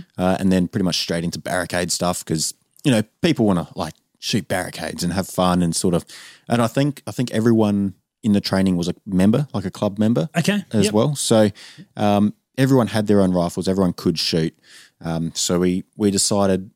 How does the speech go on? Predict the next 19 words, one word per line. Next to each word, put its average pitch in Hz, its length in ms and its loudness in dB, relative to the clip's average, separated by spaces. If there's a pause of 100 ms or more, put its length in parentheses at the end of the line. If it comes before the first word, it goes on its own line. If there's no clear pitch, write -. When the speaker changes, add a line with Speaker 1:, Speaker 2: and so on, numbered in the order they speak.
(120)
Speaker 1:
uh, 87 460 -4
to - 160 -8
sort 123 180 0
of 110 100 0 (360)
skip - 260 -2
over 110 160 0
some 104 180 0
of 98 40 0
the 92 80 0
real, 104 420 4
real 113 180 6
basic 110 380 -2
stuff 131 360 -2
Speaker 2:
Mm-hmm. 127 80 -8
Speaker 1:
and 107 120 -4
sort 98 160 -2
of 87 160 -2 (360)
get 90 140 -4
into 85 520 -2